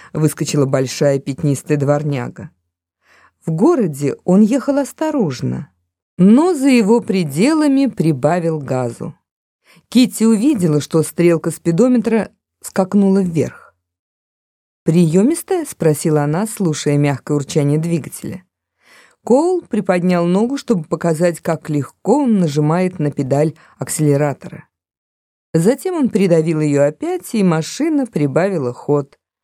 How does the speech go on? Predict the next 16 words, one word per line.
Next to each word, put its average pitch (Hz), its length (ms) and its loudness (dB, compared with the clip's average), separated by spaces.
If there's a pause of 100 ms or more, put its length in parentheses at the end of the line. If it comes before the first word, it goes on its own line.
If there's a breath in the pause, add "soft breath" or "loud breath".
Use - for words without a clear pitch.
(520 soft breath)
«Мы 156 160 4
едем 147 380 2
слишком 208 560 0
быстро», 202 400 -4
подумала 156 500 0
Китти. - 540 -8 (500 loud breath)
Однако 156 560 0
дорога, 151 760 -4 (220)
Китти 277 360 -2
всё - 260 -2
время 185 300 2
смотрела 180 520 0
вперёд, 185 540 0 (380 soft breath)
была 294 280 2
по-прежнему 226 720 0
пуста. 127 640 -8